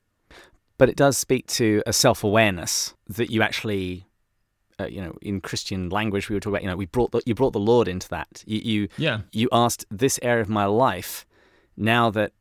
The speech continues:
Speaker 1: I'm making my faith in Christ a priority, how does that impact this?" And even while Screwtape might be saying that, "Ah, it doesn't lead us such good results as we would hope," at least for you, you thought, "Actually, no, I need to change how I'm doing this."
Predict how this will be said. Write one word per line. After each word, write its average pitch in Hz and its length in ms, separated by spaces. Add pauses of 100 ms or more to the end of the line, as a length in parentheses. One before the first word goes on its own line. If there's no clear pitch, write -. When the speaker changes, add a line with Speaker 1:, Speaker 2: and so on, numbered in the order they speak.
Speaker 1:
I'm 101 560
making 104 420
my 92 140
faith 98 400
in 90 80
Christ 107 340
a - 40
priority, 98 680 (140)
how - 180
does 110 140
that 92 160
impact 90 440
this?" - 360 (760)
And 120 180
even 123 340
while 107 180
Screwtape 120 400
might 113 160
be 107 80
saying 101 580
that, 98 200 (400)
"Ah, 117 360
it - 160
doesn't 127 300
lead 110 220
us - 240
such - 260
good 123 160
results 107 400
as 98 80
we 101 80
would 87 100 (140)
hope," - 220 (520)
at - 140
least 117 220
for 104 80
you, 98 120
you 92 200
thought, - 320
"Actually, 104 220
no, 95 160
I 104 120
need 107 220
to - 100
change 95 720 (120)
how 117 200
I'm 101 140
doing 101 200
this." - 320